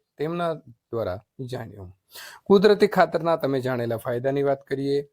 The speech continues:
તો કુદરતી ખાતર માટીમાં જરૂરી પોષક તત્વો પૂરા પાડે છે. કુદરતી ખાતર માટીની જળ ધારણ ક્ષમતા વધારે છે,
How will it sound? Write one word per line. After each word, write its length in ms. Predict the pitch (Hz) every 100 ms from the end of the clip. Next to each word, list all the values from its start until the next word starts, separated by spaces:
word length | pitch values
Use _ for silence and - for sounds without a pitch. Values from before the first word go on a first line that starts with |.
| _ -
તો 80 |
કુદરતી 500 | 143 190 196 202 202
ખાતર 360 | 196 160 - 147
માટીમાં 460 | 127 117 127 120 110
જરૂરી 360 | 107 113 113
પોષક 320 | 110 104 -
તત્વો 380 | 113 131 - 135
પૂરા 260 | 131 143 139
પાડે 320 | 131 135 135
છે. 260 | 131 139 139 _ - - _
કુદરતી 440 | - 202 202 202 196
ખાતર 360 | - 147 147
માટીની 440 | 127 120 120 123 120
જળ 260 | 113 123
ધારણ 320 | 135 127 120 117
ક્ષમતા 380 | - 107 110
વધારે 420 | 139 135 139 143 143
છે, 260 | - 143